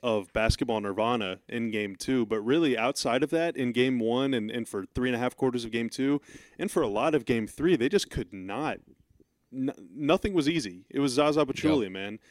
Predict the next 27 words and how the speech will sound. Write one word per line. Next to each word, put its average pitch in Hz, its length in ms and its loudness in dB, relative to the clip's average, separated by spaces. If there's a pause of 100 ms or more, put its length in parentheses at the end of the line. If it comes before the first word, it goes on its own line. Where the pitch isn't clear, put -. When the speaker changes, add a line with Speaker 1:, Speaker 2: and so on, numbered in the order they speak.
(260)
Speaker 1:
Nothing 147 520 0
easy. 123 460 -6
And, 110 220 -6
and, 110 300 -6
and 117 160 -4
they 113 80 0
finally 143 500 0
were 127 140 4
like, 110 180 0
"Okay, 113 360 -2 (340)
we 120 100 -4
gotta 135 200 6
do 120 80 4
this." - 360 -4 (160)
I 117 100 -2
mean, 110 200 -4
it's, - 500 -4
it's, - 220 -6 (300)
it's 135 140 -8
win 143 160 0
or 160 60 2
go 131 180 6
home. 127 200 4
We're 117 100 2
down 113 280 -2
two 135 180 -2
one. 107 420 -4